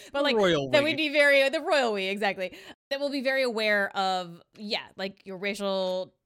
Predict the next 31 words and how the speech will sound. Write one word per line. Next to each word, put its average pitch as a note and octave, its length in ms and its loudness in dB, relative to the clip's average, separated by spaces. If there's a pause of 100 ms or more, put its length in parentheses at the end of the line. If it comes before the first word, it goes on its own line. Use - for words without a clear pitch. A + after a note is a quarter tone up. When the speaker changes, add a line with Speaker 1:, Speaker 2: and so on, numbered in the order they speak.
Speaker 1:
demographics, F#3+ 600 -8
gender, F3+ 580 -4
all F#3+ 160 -6
that - 180 -8
stuff. D#3+ 200 -12 (200)
I, B3+ 220 -4
I C4+ 120 -4
thought D#4 320 -4
that C4 260 -2
kind A#3+ 180 -8
of, G3+ 80 -10
like, G3+ 220 -4
just - 180 -8
sort A3+ 100 -10
of G#3+ 60 -14
having D4+ 260 -6
the C#4 60 -8
goal A#3 200 -8
and A3 100 -10
being A3 140 -10
aware G#3 200 -4
of G3 80 -4
it - 80 -10
in G3+ 60 -12
the F#3+ 80 -10
research G3+ 400 -12
phase F#3+ 360 -8
of - 140 -16
finding F#3 340 -10
experts E3+ 640 -16
would, F#3 220 -16